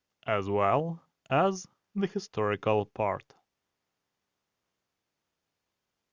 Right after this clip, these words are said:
Значення номер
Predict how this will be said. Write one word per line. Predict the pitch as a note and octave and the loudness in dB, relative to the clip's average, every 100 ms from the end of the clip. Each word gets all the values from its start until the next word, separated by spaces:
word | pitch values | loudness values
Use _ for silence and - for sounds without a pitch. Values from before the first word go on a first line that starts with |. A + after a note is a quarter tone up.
| _ _ _ _ _ _ _ _ _ _ _ _ _ _ | _ _ _ _ _ _ _ _ _ _ _ _ _ _
Значення | C3+ F#3+ A#3+ - F3 | -4 0 0 0 0
номер | A#2+ A2+ A2+ G#2+ | 2 2 2 2